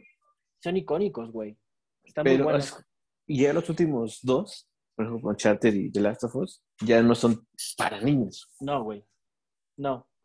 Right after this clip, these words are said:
Speaker 1: No, sí, eh, Crash Bandicoot y Jak and Daxter son juegos para niños.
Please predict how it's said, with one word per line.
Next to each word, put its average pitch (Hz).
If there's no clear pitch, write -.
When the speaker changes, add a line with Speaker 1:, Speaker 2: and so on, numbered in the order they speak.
Speaker 1:
No, 151
sí, 165
eh, 139
Crash 180
Bandicoot 165
y 123
Jak 147
and 147
Daxter 147
son 147
juegos 143
para 113
niños. 123